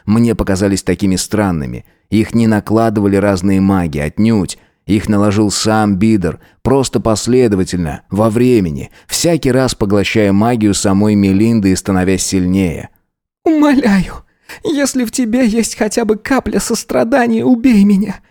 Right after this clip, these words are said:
Speaker 2: Я не хочу больше жить".
Speaker 1: "Мелинда", собственный голос прозвучал совершенно незнакомо. "Я освобожу тебя, доставлю к целителям, дай мне немного времени".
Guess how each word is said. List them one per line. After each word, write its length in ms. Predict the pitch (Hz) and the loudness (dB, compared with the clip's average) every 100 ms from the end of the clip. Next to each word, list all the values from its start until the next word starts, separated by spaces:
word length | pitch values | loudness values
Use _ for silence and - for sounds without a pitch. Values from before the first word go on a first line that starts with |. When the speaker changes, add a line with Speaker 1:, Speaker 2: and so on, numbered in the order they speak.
| - - | -20 -8
Speaker 2:
Я 220 | - 269 277 | -4 -2 0
не 120 | 294 | 0
хочу 400 | - - - 330 | 0 0 2 2
больше 500 | 226 330 285 - 302 | 2 0 0 0 0
жить". 540 | 262 370 285 - - _ _ _ _ _ | 2 0 0 -4 -10 _ _ _ _ _
Speaker 1:
"Мелинда", 960 | 82 90 104 113 110 92 69 58 - - _ _ - | -2 2 4 4 2 0 -2 -6 -8 -12 _ _ -8
собственный 560 | - 110 - 95 95 | 0 0 0 0 0
голос 320 | 92 127 120 - | 2 2 2 0
прозвучал 500 | 98 92 95 117 104 | -2 -2 -2 -2 0
совершенно 500 | 101 90 - 98 98 | 0 0 0 2 2
незнакомо. 720 | 98 92 98 - 87 67 - _ _ _ | 2 2 -2 0 -2 -2 -10 _ _ _
"Я 360 | - 80 101 101 | -8 -2 2 2
освобожу 680 | 95 101 98 98 95 98 110 | 2 2 2 2 2 0 0
тебя, 480 | - 101 104 98 85 - - | 0 0 2 0 -4 -12 -8
доставлю 640 | 82 107 - 117 98 101 | -4 -2 -2 0 0 0
к 40 | 85 | -2
целителям, 720 | - 95 101 101 104 104 98 | 0 2 2 2 0 0 0
дай 240 | 104 101 | 2 2
мне 220 | 104 104 104 | 2 2 2
немного 580 | 101 98 98 98 98 | 2 2 2 0 0
времени". 800 | 101 104 104 95 76 62 - - | 0 2 2 0 -2 -8 -12 -16